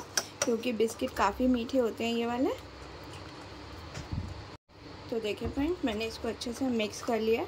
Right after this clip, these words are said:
बस ये दो ingredient से ही इतनी अच्छी आइसक्रीम बन जाती है इसकी, Oreo आइसक्रीम। तो ये है मेरे पास इसके utensils, तो हम इसमें डाल लेते हैं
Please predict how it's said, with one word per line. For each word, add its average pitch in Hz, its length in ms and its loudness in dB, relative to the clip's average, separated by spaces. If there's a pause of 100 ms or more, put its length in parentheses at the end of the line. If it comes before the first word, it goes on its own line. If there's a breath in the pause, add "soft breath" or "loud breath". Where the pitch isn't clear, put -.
(480 loud breath)
बस 226 260 2
ये 247 100 4
दो 202 300 4
ingredient 214 640 0
से 220 180 0
ही 254 240 0
इतनी 226 340 -4
अच्छी 214 260 -2
आइसक्रीम 226 460 2
बन 202 160 0
जाती 190 340 2
है 208 60 2
इसकी, 269 260 2 (140)
Oreo 202 300 4
आइसक्रीम। 196 440 2 (640 loud breath)
तो 185 320 2
ये 208 220 4
है 208 160 -2
मेरे 190 300 -2
पास 190 300 -2
इसके 185 300 -6 (320)
utensils, 233 640 2 (680)
तो 190 240 0 (140)
हम 202 260 -4
इसमें 190 340 -4
डाल 180 220 -2
लेते - 300 -4
हैं 440 140 0